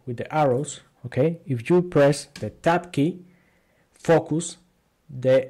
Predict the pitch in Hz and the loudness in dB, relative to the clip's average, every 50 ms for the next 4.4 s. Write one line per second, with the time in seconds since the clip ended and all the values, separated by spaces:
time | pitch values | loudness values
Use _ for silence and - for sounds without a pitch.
0 | - - - - - - 131 127 123 120 123 - - _ _ _ _ - 120 113 | -8 -10 -6 -4 -2 0 0 0 0 0 -2 -6 -14 _ _ _ _ -6 -6 -6
1 | - - - - _ _ _ _ - 123 - 143 170 180 180 - - - - - | -6 -8 -14 -16 _ _ _ _ -18 -10 -6 -4 -4 -4 -6 -10 -20 -20 -20 -20
2 | _ _ - 139 180 190 - - 180 180 226 226 - - - _ _ _ - - | _ _ -4 0 0 0 2 2 2 2 2 0 -4 -12 -20 _ _ _ -20 -12
3 | - - 117 110 110 107 110 113 - _ _ _ _ - - - 135 131 127 123 | -8 -8 -6 -6 -6 -8 -10 -12 -16 _ _ _ _ -12 -6 -4 -2 -2 -2 -4
4 | 127 - 123 120 120 120 123 | -6 -4 -2 -2 -2 -2 -4